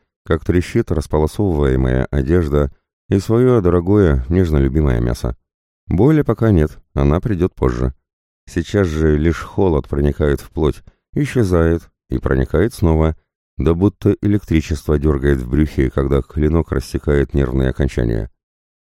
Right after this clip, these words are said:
Но правильный ножевик никогда не оставит человека мучиться зазря,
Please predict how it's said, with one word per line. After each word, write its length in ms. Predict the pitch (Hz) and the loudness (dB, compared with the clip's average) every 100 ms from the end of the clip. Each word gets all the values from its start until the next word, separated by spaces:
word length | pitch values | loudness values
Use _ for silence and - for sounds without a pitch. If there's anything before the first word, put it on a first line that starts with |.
| _ _ _ | _ _ _
Но 120 | 95 | -2
правильный 400 | 104 113 110 104 | 2 4 6 6
ножевик 540 | 101 92 98 110 - 85 | 4 2 0 -2 -2 -2
никогда 400 | 90 95 92 92 | 0 0 2 2
не 80 | 87 | 2
оставит 400 | - 85 82 - | 0 0 0 -2
человека 440 | 82 85 85 80 | 0 2 2 2
мучиться 400 | 82 - 73 78 | 2 0 -2 -2
зазря, 380 | 76 78 82 | 0 0 0